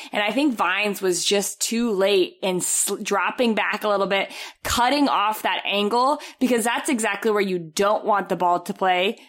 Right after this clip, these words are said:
to be played, because as a defender, then you have to turn your body the other way and recover. It, whereas if he just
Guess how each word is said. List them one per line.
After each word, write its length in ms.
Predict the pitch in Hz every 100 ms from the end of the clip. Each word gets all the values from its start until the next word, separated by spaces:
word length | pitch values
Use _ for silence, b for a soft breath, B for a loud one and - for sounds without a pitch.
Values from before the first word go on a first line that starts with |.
| B _
to 80 | -
be 100 | 220
played, 320 | 208 202 214
because 200 | 214 220 - 226
as 120 | 226
a 40 |
defender, 680 | 214 202 208 214 233 277 339 330 B B
then 280 | 202 247 285
you 60 | 285
have 160 | 262
to 100 | 233
turn 320 | - 247 254
your 120 | 262 240
body 300 | 214 220 220
the 100 | 214
other 200 | 208 185
way 360 | 190 208 233
and 180 | - 196
recover. 600 | 180 180 196 180 120 104 B B 262 -
It, 220 | 233 -
whereas 480 | - 233 240 226 214 -
if 360 | 226 208 - -
he 240 | - 254
just 240 | 240 226